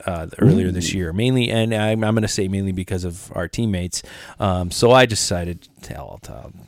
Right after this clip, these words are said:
Speaker 1: I'll bite the bullet and upgrade with everybody else." I, uh, just a good old-fashioned weeknight race,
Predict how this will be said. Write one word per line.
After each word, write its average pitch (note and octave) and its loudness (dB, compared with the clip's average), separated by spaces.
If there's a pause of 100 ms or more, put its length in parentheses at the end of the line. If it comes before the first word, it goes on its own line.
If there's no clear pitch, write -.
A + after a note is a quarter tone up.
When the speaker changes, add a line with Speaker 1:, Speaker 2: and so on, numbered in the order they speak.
(300)
Speaker 1:
I'll F#2+ -6
bite D2+ -8
the - -16
bullet D2 -10
and F2 -10
upgrade F2 -6
with F2+ -4
everybody F#2 -2
else." G2+ 0 (480)
I, G2+ 4
uh, F#2 2
just A#2 0
a G2 2
good C#3 6
old-fashioned A#2+ 6
weeknight G#2+ 2
race, F#2+ 0